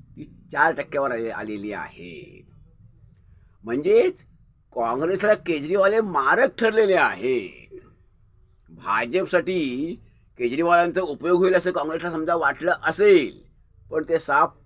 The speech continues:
फोल ठरलं आहे. केजरीवाल हे काँग्रेसला मारक ठरले आहेत.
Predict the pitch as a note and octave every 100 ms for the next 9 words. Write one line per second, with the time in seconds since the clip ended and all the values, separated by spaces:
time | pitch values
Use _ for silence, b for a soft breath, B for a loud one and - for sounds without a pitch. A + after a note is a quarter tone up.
0 | _ - A3 A3 E3+ C3 C3 B2 F#2+ A2+
1 | A#2 F#2+ C#2+ A#1+ G1+ _ _ _ _ _
2 | _ _ A2+ A#2+ B2 D#3+ E3+ F3 F3+ F3
3 | C3 D3+ F3 F3+ - B2+ C3+ D3+ D3 D3+
4 | D#3 D#3 C#3 A#2+ B2+ F#3 - D3 C#3 C3+
5 | C#3 C3